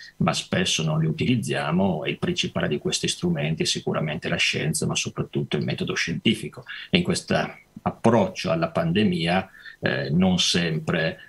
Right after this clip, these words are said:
eh, la scienza e il metodo scientifico sono stati usati, anche se gli scienziati sono stati, diciamo, sui palcoscenici televisivi praticamente acca ventiquattro.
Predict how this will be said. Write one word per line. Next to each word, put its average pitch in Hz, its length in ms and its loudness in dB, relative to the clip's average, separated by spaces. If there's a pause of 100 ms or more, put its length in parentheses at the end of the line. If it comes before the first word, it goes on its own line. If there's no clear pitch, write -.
(140)
eh, - 600 -2
la 73 100 -2
scienza - 1160 -2
e 80 80 -6
il 80 80 -4
metodo 85 280 -2
scientifico 87 560 -2
sono 80 160 -2
stati - 280 -2
usati, 87 480 0
anche - 240 -4
se - 180 0
gli 160 100 0
scienziati - 800 0 (240)
sono - 280 0
stati, - 420 -2
diciamo, 80 400 -4
sui 78 220 0
palcoscenici - 840 0
televisivi 78 720 -2
praticamente - 720 -4
acca - 260 -4
ventiquattro. - 840 -4